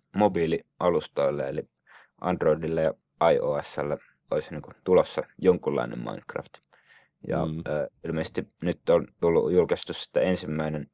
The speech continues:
Speaker 1: versio, olisi tulossa tuolle Xperia Playlle, joka on tämmönen Android ja, ö, onko se nyt Sonyn joku PlayStation tämmönen niinku ö, yhdistelmäjuttu, että,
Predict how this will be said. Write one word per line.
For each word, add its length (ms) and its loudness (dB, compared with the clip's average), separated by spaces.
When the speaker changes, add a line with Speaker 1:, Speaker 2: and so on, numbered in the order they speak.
Speaker 1:
versio, 240 2
olisi 140 0
tulossa 280 0
tuolle 320 0
Xperia 440 2
Playlle, 420 4
joka 280 -2
on 140 -4
tämmönen 340 -4
Android 380 -2
ja, 220 -2
ö, 180 -2
onko 120 -10
se 100 -8
nyt 140 -8
Sonyn 440 0
joku 340 -6
PlayStation 580 2
tämmönen 400 -8
niinku 320 -6
ö, 300 -2
yhdistelmäjuttu, 960 0
että, 240 0